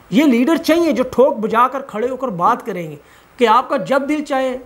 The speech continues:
आप आके हमें मार दें, जब आपका दिल चाहे आपके, आपके पास ये है। क्यों भाई, क्या हम लोग मतलब इंसान नहीं है? क्या हमारा मतलब हक नहीं है? हमारे ऊपर बेगुनाह, बे-, बेबुनियाद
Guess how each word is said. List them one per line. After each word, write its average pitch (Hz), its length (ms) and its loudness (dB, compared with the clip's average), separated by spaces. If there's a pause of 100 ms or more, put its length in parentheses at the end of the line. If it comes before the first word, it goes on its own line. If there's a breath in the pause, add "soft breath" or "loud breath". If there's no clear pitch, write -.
(140)
आप 233 240 2
आके 233 380 -2
हमें 214 280 -4
मार 180 340 -2
दें, 208 180 -2
जब 240 160 0
आपका 240 220 0
दिल 202 140 -2
चाहे 214 220 0
आपके, 202 260 0
आपके 202 240 -4
पास 190 160 -4
ये 180 240 4
है। 190 180 -4 (500 loud breath)
क्यों 302 220 4
भाई, 294 200 0 (960)
क्या 247 120 6
हम 226 240 2
लोग 294 200 4
मतलब 262 260 -2
इंसान 214 400 -2
नहीं 339 160 -2
है? 359 80 -4
क्या 254 140 -2
हमारा 156 400 0
मतलब 247 260 -6
हक 185 200 -8
नहीं 320 160 -4
है? 349 180 -14 (920 soft breath)
हमारे 208 300 4
ऊपर 277 200 2
बेगुनाह, 214 540 2
बे-, 196 520 -2
बेबुनियाद 202 460 0